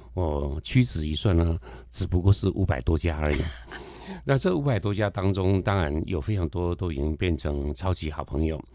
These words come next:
所以我到台南来，我自己觉得有很大的收获。有一块呢是变胖了，另外一块呢就是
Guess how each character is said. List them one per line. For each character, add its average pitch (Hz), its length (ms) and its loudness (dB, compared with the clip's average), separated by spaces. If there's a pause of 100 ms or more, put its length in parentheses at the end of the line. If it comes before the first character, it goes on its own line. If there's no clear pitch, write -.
(320)
所 - 160 -2
以 107 140 4
我 87 160 2
到 95 400 2
台 85 160 -10
南 90 180 2
来， 76 440 -2
我 82 120 -8
自 156 160 -4
己 127 80 2
觉 78 200 -6
得 85 240 0 (360)
有 82 140 -2
很 80 180 -4
大 127 160 0
的 95 120 0
收 98 240 2
获。 90 420 4
有 76 180 -4
一 87 80 -2
块 92 280 2
呢 82 160 4
是 80 280 -4
变 95 200 0
胖 95 260 0
了， 85 100 -6 (440)
另 135 160 6
外 120 120 8
一 101 100 4
块 104 280 4
呢 87 260 4
就 92 140 -2
是 87 320 -4